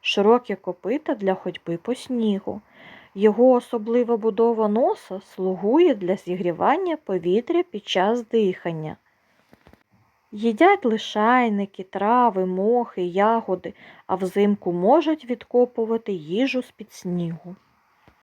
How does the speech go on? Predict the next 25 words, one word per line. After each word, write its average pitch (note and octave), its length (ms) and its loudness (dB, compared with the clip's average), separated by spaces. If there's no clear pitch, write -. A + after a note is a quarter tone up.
Полярна A3 640 2
сова. G3+ 600 -4
Полярна G#3+ 580 4
сова G3+ 560 -2
має A#3+ 340 0
біле G#3+ 400 2
пухнасте G3+ 720 -4
пір'я, G#3+ 540 0
яке G3+ 360 0
добре A3+ 460 4
захищає G#3+ 840 0
її F#3 260 -4
від C4+ 200 -4
холоду. E3 680 -4
Вона G3+ 360 6
полює D#4 440 4
на C#4+ 160 0
гризунів A#3 720 -2
і G3+ 80 -6
добре B3+ 500 4
літає F#3 580 0
навіть A3 600 -2
у G3+ 60 -10
сніжну E3+ 520 -6
погоду. A3+ 720 2